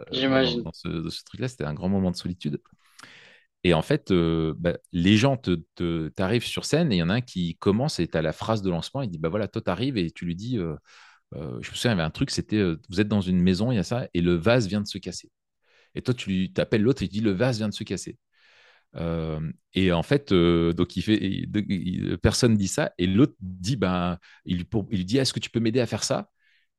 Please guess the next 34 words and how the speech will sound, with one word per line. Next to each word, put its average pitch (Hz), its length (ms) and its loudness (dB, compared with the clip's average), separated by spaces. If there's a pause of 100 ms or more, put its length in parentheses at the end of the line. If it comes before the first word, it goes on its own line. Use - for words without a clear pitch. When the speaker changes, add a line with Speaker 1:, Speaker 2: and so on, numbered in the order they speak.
(140)
Speaker 1:
Et 92 60 2
en 92 40 2
fait, 175 180 -2
comme 131 140 0
tu - 160 -6
flippes, 185 360 2 (600)
parce - 140 -4
que 104 80 2
t'es 101 120 -2
en 95 140 2
improvisation 107 600 2
et 107 40 2
tu 98 60 -8 (300)
sais - 120 -4
pas 101 80 2
quoi 98 140 0
faire, 151 200 -2
qu'est-ce - 140 -2
que - 80 -2
tu 107 140 -2
fais, 135 160 0
réflexe ? 113 340 -2 (100)
Non. 101 160 2 (1080)
Speaker 2:
Et 156 80 10
le 143 100 12
truc 151 160 6
s'arrête. 123 440 4
Speaker 1:
L'autre, - 160 0
il 135 40 4
galère, 151 460 6
euh, « 117 340 2 (380)
Bon 135 140 6
alors, 147 180 8
euh, 135 160 2